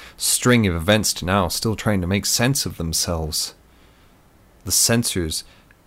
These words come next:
had heard about my research project with Eric. They knew of my association with Tim. They must have been monitoring his office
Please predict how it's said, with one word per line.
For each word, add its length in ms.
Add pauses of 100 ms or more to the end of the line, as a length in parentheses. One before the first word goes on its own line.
(440)
had 280 (240)
heard 680
about 300
my 120
research 640
project 500
with 220
Eric. 340
They 260
knew 640 (260)
of 140
my 160
association 800
with 180
Tim. 500 (760)
They 80
must 240
have 60
been 140
monitoring 600
his 160
office 580